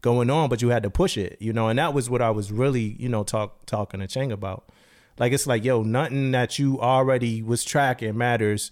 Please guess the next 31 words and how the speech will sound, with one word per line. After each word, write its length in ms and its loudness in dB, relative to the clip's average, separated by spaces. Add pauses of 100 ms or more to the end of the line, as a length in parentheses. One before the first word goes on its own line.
(340)
Like, 140 0
we, 220 2
like, 200 0
sometimes 420 0
it's 100 0
like 120 0
you 80 -2
just 200 -2
sitting 240 -2
around 300 0
waiting 220 -2
for 120 -8
work, 400 -4
and 100 -2
that's 180 -6
never 320 -2
the 120 -8
case. 480 -10 (580)
You 80 -6
know, 180 0
we 120 2
should 180 0
be 140 2
able 140 0
to 80 2
operate, 540 -2
you 120 -6
know, 160 -2
kinda 360 -2
independently 720 -4
within 600 -4